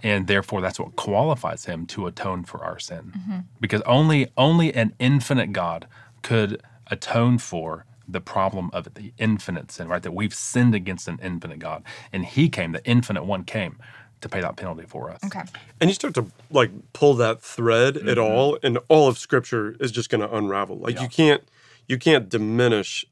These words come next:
Speaker 3: the godhood of the Son
Speaker 1: Mm-hmm.
Speaker 3: and still hold to his creative work, his salvific work, his second coming.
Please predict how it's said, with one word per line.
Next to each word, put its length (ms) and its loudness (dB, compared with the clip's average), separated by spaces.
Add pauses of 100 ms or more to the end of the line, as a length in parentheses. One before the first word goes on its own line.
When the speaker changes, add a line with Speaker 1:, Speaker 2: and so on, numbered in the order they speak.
Speaker 3:
the 100 -4
godhood 800 0
of 180 -6
the 120 -8
Son 520 -2
Speaker 1:
Mm-hmm. 460 -12
Speaker 3:
and 160 0
still 340 4
hold 340 2
to 260 0
his 200 -2
creative 460 0
work, 300 -2
his 180 -4
salvific 640 -2
work, 260 -6
his 160 -4
second 460 -2
coming. 400 -6